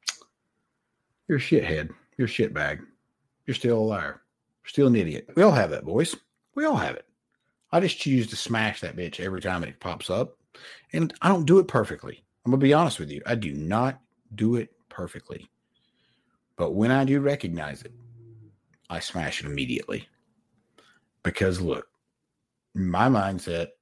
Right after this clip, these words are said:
is worth more than me giving into the static, the resistance,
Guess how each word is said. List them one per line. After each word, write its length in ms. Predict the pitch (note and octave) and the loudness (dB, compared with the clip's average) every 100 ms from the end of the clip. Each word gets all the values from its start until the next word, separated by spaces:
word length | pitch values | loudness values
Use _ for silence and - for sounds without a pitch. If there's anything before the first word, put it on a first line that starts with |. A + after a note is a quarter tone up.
| _ _ _ _ _ | _ _ _ _ _
is 180 | G2+ F2+ | -6 -4
worth 500 | F#2+ F#2+ A#2 A2+ G#2+ | -2 2 4 4 2
more 600 | F#2+ F#2 F2+ A2 F3 G#3 - _ _ _ _ _ _ _ _ - | -2 0 2 2 2 -2 -16 _ _ _ _ _ _ _ _ -2
than 460 | G#2 G2+ A2 G#2+ | 0 2 6 6
me 140 | G#2 F#2 | 6 4
giving 380 | F#2+ F2 F2 | -2 -4 -4
into 560 | E2 D2+ - D2+ D2 C#2 _ _ _ _ _ _ | -4 -6 -8 -10 -10 -14 _ _ _ _ _ _
the 260 | F2 F2 D#2 | -8 -4 -4
static, 520 | - D#2 C2+ B1 - F#2 | -6 -6 -4 -6 -8 -8
the 80 | F2 | -4
resistance, 960 | D#2 D2 D#2 C#2+ - C2+ B1+ - - | -4 -4 -2 -2 -2 -6 -10 -10 -14